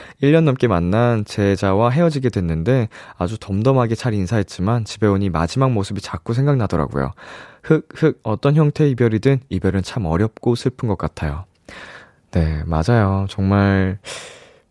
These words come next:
음, 이별이라는 건, 어, 쉬운 게 하나도 없죠. 네, 모든 이별에는, 어, 조금 감정적인 소모가 따르는 것 같습니다. 네, 잘 극복을 하시길 바랄게요. 자, 박경민님.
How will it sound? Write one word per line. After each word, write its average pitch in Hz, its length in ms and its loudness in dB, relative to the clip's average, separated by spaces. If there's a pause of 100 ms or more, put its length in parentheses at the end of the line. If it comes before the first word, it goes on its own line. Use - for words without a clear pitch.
(200)
음, 120 500 2
이별이라는 135 720 2
건, 135 320 0 (140)
어, 92 840 -6 (200)
쉬운 202 500 0
게 170 100 2
하나도 175 360 0
없죠. 120 480 -4 (140)
네, 92 360 0
모든 110 380 0
이별에는, 110 640 0 (500)
어, 92 320 -2
조금 107 540 -6
감정적인 123 840 0
소모가 156 420 -2
따르는 147 360 -2
것 123 140 -6
같습니다. 92 760 -6 (460)
네, 85 140 -4
잘 87 480 0
극복을 101 440 0
하시길 120 360 -2
바랄게요. 113 800 0 (400)
자, - 120 -8
박경민님. 156 800 2